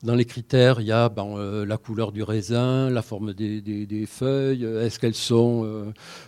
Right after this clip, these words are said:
euh, couvertes de poils ou, ou pas, est-ce que les grains sont ovales ou ronds, est-ce qu'ils font moins de cinq mille, de, de, d'un demi-centimètre ou plus, enfin, et cetera.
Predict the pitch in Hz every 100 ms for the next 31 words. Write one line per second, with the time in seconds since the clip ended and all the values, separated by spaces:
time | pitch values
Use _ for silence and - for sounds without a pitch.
0 | - 110 110 113 - 113 117 104 110 113
1 | 113 - 120 120 120 117 110 110 110 110
2 | 110 107 139 135 139 143 123 127 - -
3 | 127 131 127 123 127 147 131 131 - 127
4 | 123 117 120 113 123 113 139 143 143 139
5 | 127 - - 135 131 127 - 135 135 135
6 | 131 120 - 120 127 127 135 123 117 127
7 | 117 123 117 123 123 123 117 120 120 117
8 | 123 127 - 123 123 123 135 135 123 95
9 | 98 - 92